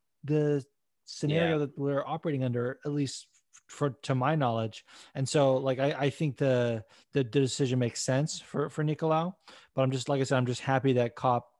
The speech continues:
Speaker 1: showed up
Speaker 2: Yeah.
Speaker 1: and, uh, we got to see what, what he can do. I think he's gonna be, like, the next John Lineker,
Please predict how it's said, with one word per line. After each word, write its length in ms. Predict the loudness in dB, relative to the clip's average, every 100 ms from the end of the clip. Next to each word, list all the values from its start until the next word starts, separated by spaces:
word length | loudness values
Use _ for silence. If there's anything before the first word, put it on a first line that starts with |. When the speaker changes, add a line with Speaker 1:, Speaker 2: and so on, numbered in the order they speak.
| _ _ -14
Speaker 1:
showed 360 | 0 2 4
up 220 | 2 -2 _ _ _ _ -20 -16
Speaker 2:
Yeah. 180 | -4 0
Speaker 1:
and, 220 | 2 2
uh, 140 | 2 2
we 80 | 0
got 160 | -2
to 100 | -4
see 160 | -2 2
what, 200 | 2 0
what 140 | 0
he 100 | 0
can 180 | 0 0
do. 260 | 2 0 -4 -10 -4
I 80 | 0
think 220 | 0 2
he's 120 | 2
gonna 160 | 2 2
be, 120 | 4
like, 160 | 4 2
the 60 |
next 420 | 2 0 -2 -8
John 220 | 0 2 2
Lineker, 420 | -2 -4 -8